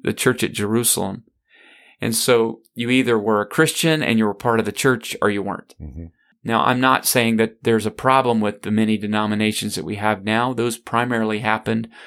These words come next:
Speaker 1: uh, with Protestantism after the Reformation,
Speaker 2: Sure.
Speaker 1: and for good reason. I'm a Baptist by conviction. But beyond the denominational distinctives of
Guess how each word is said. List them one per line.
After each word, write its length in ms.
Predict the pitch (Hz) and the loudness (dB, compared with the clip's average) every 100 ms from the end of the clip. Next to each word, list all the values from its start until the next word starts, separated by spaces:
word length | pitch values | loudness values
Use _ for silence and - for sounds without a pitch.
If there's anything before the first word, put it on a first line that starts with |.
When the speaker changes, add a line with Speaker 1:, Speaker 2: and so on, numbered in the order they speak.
| - - - - | -20 -20 -18 -2
Speaker 1:
uh, 120 | 113 | 0
with 180 | 104 110 | 2 0
Protestantism 760 | - 120 131 - 110 107 107 110 | 2 2 2 2 4 4 4 2
after 260 | 107 107 101 | 2 0 0
the 100 | 104 | 2
Reformation, 760 | 107 - 101 107 104 - - | 2 0 0 0 0 -4 -6
Speaker 2:
Sure. 160 | - - | -4 -4
Speaker 1:
and 120 | 156 | 0
for 100 | 175 | 0
good 200 | 170 175 | 0 0
reason. 460 | 104 101 92 - - _ _ - | 0 -2 -2 -8 -12 _ _ -2
I'm 160 | 120 | 2
a 40 | 120 | 2
Baptist 480 | 113 110 - 120 - | 4 2 0 -2 0
by 140 | 107 | 0
conviction. 680 | 107 107 101 - - 117 123 _ _ - | 0 -4 -4 -6 -8 -10 -14 _ _ -4
But 320 | 165 117 - _ _ - | 0 0 -2 _ _ -6
beyond 640 | 127 143 190 214 165 117 | 0 2 4 4 2 0
the 100 | 123 | 2
denominational 880 | 110 113 123 113 110 120 123 110 95 | 4 4 4 2 2 2 0 -4 -6
distinctives 920 | 101 - - 123 113 92 85 - - - | -4 -2 0 -2 -2 -6 -4 -4 -4 0
of 320 | 101 101 | 0 0